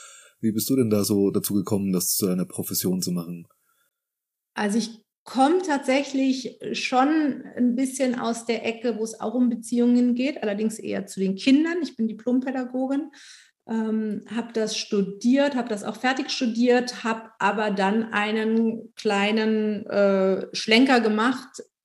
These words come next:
Speaker 2: in die Werbung, ins Marketing.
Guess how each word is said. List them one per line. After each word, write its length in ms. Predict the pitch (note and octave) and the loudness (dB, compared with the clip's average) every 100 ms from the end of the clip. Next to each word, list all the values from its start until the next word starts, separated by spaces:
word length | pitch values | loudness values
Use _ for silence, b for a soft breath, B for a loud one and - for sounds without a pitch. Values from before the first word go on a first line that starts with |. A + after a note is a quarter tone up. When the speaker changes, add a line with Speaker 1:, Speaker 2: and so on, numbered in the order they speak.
| _ _ | _ _
Speaker 2:
in 500 | - G#3+ A3 A3 G#3+ | -4 0 2 0 0
die 260 | G#3 G3+ E3+ | 0 0 2
Werbung, 640 | F3 A3 C#4+ D#4 F4 - - - | 4 2 2 0 -2 -8 -16 -6
ins 240 | G#3+ A3 | -6 -4
Marketing. 840 | G3+ A3+ B3 C4 C4+ C4+ D4 C#4+ | -4 -4 -6 -6 0 2 2 -4